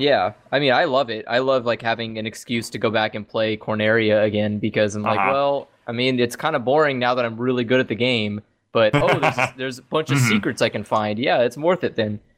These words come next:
Speaker 1: I mean,
Speaker 2: I think s-
Speaker 1: it's a Star Fox game. I don't want
Speaker 2: Yeah.
Speaker 1: it to be, like, six hours. I don't want a fucking six-hour Star Fox game. Like,
Speaker 2: That's
Speaker 1: that's just
Speaker 2: kinda true, yeah.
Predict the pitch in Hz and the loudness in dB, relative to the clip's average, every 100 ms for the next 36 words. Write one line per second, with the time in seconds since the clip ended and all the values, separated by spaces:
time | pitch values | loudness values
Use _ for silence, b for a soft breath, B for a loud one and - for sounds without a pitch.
0 | _ _ - 240 247 170 233 220 226 262 | _ _ 0 2 2 2 0 0 -2 0
1 | 294 302 - 127 - 117 104 - 214 269 | 2 2 0 -4 -2 -4 -4 0 2 2
2 | 185 196 127 101 - 170 160 156 - 208 | 4 4 4 0 -4 -4 -4 -4 -4 -2
3 | 165 160 196 107 85 - 151 233 185 226 | 0 0 0 -2 -6 -4 2 2 2 0
4 | 220 202 202 185 202 196 180 165 - 175 | -2 -4 -4 -6 -4 0 2 2 2 0
5 | 113 95 - 82 65 - _ _ _ 117 | 0 -6 -6 -10 -10 -18 _ _ _ 2
6 | 113 160 - - 135 - 135 110 98 - | 2 2 -2 -2 -2 -2 -2 -2 -4 -2
7 | 101 98 104 98 98 | 2 2 2 2 0